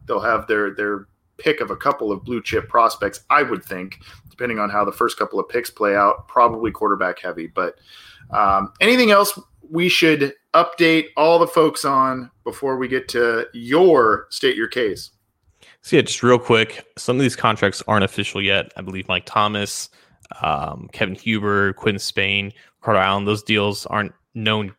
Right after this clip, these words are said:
Speaker 2: just yet, but just, just estimating based off of what they're pr-, they're likely go-, going to get and where the salary cap is now. The Bengals are at sixty-two contracted players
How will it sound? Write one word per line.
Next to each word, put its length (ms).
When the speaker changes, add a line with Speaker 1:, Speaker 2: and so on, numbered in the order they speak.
Speaker 2:
just 340
yet, 380
but 160
just, 340
just 240
estimating 560
based 320
off 220
of 140
what 140
they're 100
pr-, 260
they're 180
likely 360
go-, 200
going 240
to 60
get 340
and 160
where 160
the 80
salary 320
cap 220
is 120
now. 200
The 80
Bengals 260
are 60
at 100
sixty-two 800
contracted 680
players 640